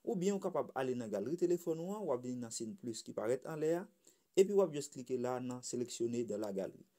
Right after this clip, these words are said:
oke. Mwen menm, m ap chwazi youn nan sa yo, oke.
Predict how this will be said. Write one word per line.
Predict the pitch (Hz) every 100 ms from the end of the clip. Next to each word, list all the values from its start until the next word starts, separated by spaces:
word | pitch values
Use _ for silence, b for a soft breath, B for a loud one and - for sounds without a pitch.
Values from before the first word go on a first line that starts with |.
| _ 151
oke. | 226 247 b b b 165
Mwen | 170
menm, | 165 160
m |
ap | 147
chwazi | 151 131 117
youn | 131 165
nan | 170 -
sa | 156 165
yo, | 196 - _ _ _ _ _ _ _ _ _ _ 139
oke. | -